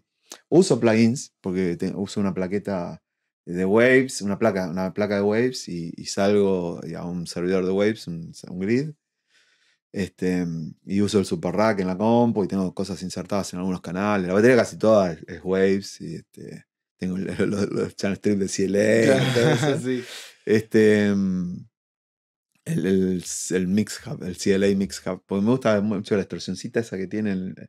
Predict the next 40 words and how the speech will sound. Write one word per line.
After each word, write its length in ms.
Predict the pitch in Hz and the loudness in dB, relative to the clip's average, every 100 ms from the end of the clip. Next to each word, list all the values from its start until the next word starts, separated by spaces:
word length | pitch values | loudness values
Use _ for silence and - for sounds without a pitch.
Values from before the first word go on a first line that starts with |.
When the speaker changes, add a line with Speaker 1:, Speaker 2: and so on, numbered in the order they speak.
| _ _ - | _ _ -2
Speaker 1:
viste 140 | 139 | 4
que 40 | 131 | 4
el 260 | 101 95 | 4 0
primer, 500 | 107 113 123 107 78 _ | 0 2 2 2 -4 _
Speaker 3:
Sí. 260 | - 123 113 | -4 -4 -2
Speaker 1:
el, 240 | 101 101 78 | 0 0 0
el 160 | 95 | 0
mic 400 | 101 131 - - _ | 2 0 -2 -10 _
en 220 | 101 104 98 | -4 -2 2
realidad 200 | 127 160 | 2 2
es 100 | 123 | 2
una 80 | |
distorsión, 500 | 104 92 92 131 98 - | 0 -2 -4 -4 -4 -2
Speaker 2:
Ujú. 60 | |
Speaker 1:
no, 300 | 143 202 90 | 0 0 0
no 160 | 90 95 | -2 -4
es 180 | 92 - | -6 -12
este, 240 | _ - - _ _ _ | _ -20 -20 _ _ _
y 120 | 90 | -4
le 80 | 95 | 0
das 120 | 123 117 | 0 0
un 100 | 95 | -2
poquitito 340 | 101 120 123 | -2 -4 -4
así 300 | - 117 120 | -6 -4 -4
y 40 | 95 | -2
te 100 | 98 | -4
da 100 | 95 | -6
como, 200 | 92 85 - - | -8 -12 -10 2
igual, 420 | 139 202 190 - - - | 6 6 6 0 -14 -4
te, 160 | 120 - _ _ | -4 -4 _ _
eh, 100 | - | -4
bueno, 320 | 101 147 120 - | 2 4 4 2
esa 180 | 131 131 | -4 -2
es 80 | 120 | -2
una 100 | 110 | -2
diferencia 300 | 113 117 110 | 0 -2 -2
entre 200 | 92 95 | -2 -2
vivo 220 | 104 101 | -2 -2
y 20 | |
estudio. 320 | 95 117 101 | -2 0 0